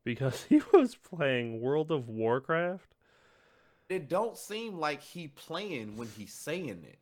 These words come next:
Speaker 2: He really,
Speaker 1: Oh, no,
Speaker 2: really
Speaker 1: hundred percent. Like,
Speaker 2: do
Speaker 1: he,
Speaker 2: that shit.
Speaker 1: he was in a dungeon. He was like, "Yep, it was in a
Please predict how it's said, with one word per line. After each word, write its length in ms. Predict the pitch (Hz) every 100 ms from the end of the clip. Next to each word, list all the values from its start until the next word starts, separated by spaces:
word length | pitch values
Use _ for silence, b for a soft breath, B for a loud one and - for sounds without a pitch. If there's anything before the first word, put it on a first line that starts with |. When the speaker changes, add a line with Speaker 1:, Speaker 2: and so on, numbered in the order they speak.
| _
Speaker 2:
He 420 | - 175 247 135 104 101 104
really, 300 | 143 202 156
Speaker 1:
Oh, 40 |
no, 200 | 180 170 104
Speaker 2:
really 180 | 123
Speaker 1:
hundred 220 | 185 214 175
percent. 420 | 175 180 131 113
Like, 160 | 127
Speaker 2:
do 140 | 208 220
Speaker 1:
he, 60 | 151
Speaker 2:
that 160 | 107
shit. 360 | - - 78 -
Speaker 1:
he 240 | - 170
was 540 | 180 151 135 123 110 - _ _ -
in 140 | 151
a 80 | 139
dungeon. 840 | 120 139 139 120 127 123 120 120 -
He 80 | 131
was 120 | 120
like, 160 | 120
"Yep, 220 | 113 123 123
it 60 |
was 340 | 120 117 107 -
in 140 | 131
a 100 | 135